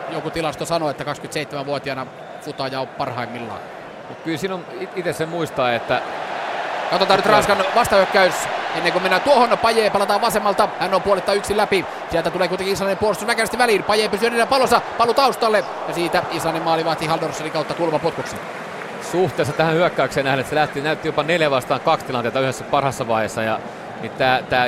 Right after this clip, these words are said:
Speaker 2: Ranska pelaa tän heikosti. Tosta olisi pystynyt tuon linjan murtamaan, mutta et Payet, Payet menee itse ja joutuu, ajautuu tuonne aika reunakaistalle ja sen jälkeen tota, tuolta on vaikea tehdä maaliin.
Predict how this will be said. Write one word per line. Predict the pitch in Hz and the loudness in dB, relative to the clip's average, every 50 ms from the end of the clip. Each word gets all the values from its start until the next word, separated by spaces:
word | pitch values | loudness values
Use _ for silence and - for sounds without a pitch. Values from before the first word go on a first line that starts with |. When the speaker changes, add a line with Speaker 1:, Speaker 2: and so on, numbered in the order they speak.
| 123 - - | 0 -4 -4
Speaker 2:
Ranska | 127 135 131 127 - 135 | -2 -2 -2 -2 -2 -2
pelaa | 120 131 123 117 | 0 2 2 2
tän | 123 120 117 | 0 0 2
heikosti. | 127 127 120 - 117 107 - - 104 - - - - - - - - | 2 2 2 0 -2 -6 -6 -6 -8 -8 -10 -12 -14 -14 -12 -6 -2
Tosta | 143 135 - - 131 | -2 -2 -2 -2 -4
olisi | - 143 123 - | -4 -4 -4 -4
pystynyt | 135 135 - 135 - | -6 -8 -8 -6 -4
tuon | 127 131 135 | -2 0 0
linjan | 139 135 127 120 120 | 0 0 -2 -2 -2
murtamaan, | 127 123 117 - 120 113 110 107 107 | -4 -4 -4 -2 -2 -2 -2 -2 -4
mutta | 107 107 101 110 | -4 -6 -6 -6
et | 101 92 - | -8 -6 -4
Payet, | 139 135 131 123 123 131 - - - | 0 0 2 0 0 -2 -8 -6 -2
Payet | - 147 139 120 120 | 0 0 0 0 -2
menee | 135 139 143 135 135 | -2 -4 -2 -2 -2
itse | 147 135 - - 131 123 | -2 -4 -4 -2 0 2
ja | 120 120 117 | 2 0 0
joutuu, | 127 131 127 117 - 135 123 120 117 - - - - - - - - - - - - - - - - - - - - - - | 0 -2 -2 -2 -2 -4 -2 -2 -2 -4 -6 -10 -12 -12 -14 -14 -14 -14 -14 -12 -12 -12 -12 -12 -12 -12 -12 -12 -10 -4 0
ajautuu | 135 139 131 123 120 | 2 2 2 0 -2
tuonne | 127 127 127 | -2 -2 0
aika | 127 123 143 131 - | 0 0 -2 -2 0
reunakaistalle | 135 143 147 139 131 123 120 - 131 123 113 - - 120 113 107 | 0 2 2 2 2 0 0 2 0 0 0 0 -2 -2 -2 -2
ja | 104 | -2
sen | - 123 117 | 0 0 0
jälkeen | 113 110 - 117 113 | 0 0 -2 -2 -4
tota, | 110 - 113 | -2 -4 -4
tuolta | - 123 113 113 113 | -2 -2 -2 -2 -2
on | 107 | 0
vaikea | 120 117 113 - 113 104 | 0 0 0 0 -2 -2
tehdä | 107 107 110 | -2 -2 -2
maaliin. | 110 113 113 107 104 101 90 | 0 0 0 0 0 -2 -4